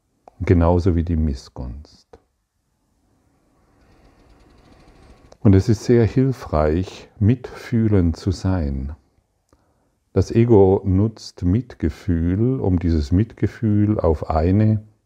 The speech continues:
zwei oder drei Personen zu richten, die ihr nahe genug sind. Vielleicht sind es auch mehr. Kommt ganz darauf an. Und das ist natürlich Mitleid. Und solange wir auf diese Art und Weise mitleiden,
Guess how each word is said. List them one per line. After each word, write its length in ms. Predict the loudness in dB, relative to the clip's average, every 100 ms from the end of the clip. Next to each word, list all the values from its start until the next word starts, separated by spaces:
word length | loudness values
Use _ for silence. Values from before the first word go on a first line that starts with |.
| _ _
zwei 540 | -12 -4 -2 0 -2
oder 160 | -2 -2
drei 400 | -2 0 2 0
Personen 640 | 0 0 2 2 0 -2
zu 160 | -2 -2
richten, 640 | -2 -4 _ -4 -4 -4 -12 _ _ _ _ -4
die 100 | -2
ihr 220 | 2 4
nahe 460 | 4 2 0 -2 0
genug 400 | 2 2 -2 -6
sind. 420 | -10 -10 -12 -18 _ _
Vielleicht 480 | -4 -2 -2 -2 -4
sind 220 | -4 -2
es 160 | -4
auch 280 | -4 -6 -6
mehr. 340 | -10 -8 -10 -12 _ _ _ _ _ _ -4
Kommt 260 | -2 0
ganz 260 | 0 -2 -4
darauf 400 | -8 -6 -8 -10
an. 240 | -14 -16 -18 _ _ _ _ _ _ _ _ _ _ _ _ _ _ _
Und 420 | 2 4 4 2 0
das 140 | 0
ist 220 | -2 -2
natürlich 580 | -2 0 0 0 -4 -6
Mitleid. 960 | -4 -4 -6 -14 -4 -2 0 -2 -8 -12 -18 -20 _ _ _ _ _ _ _
Und 120 | -6 0
solange 380 | 2 4 4
wir 180 | 2 2
auf 100 | 0
diese 320 | -2 -2 -2
Art 320 | -2 -2 -2 -2
und 160 | -2
Weise 560 | 0 0 0 2 0 -2
mitleiden, 1200 | -2 -2 -4 -6 -4 -2 -2 0 0 2 0 -2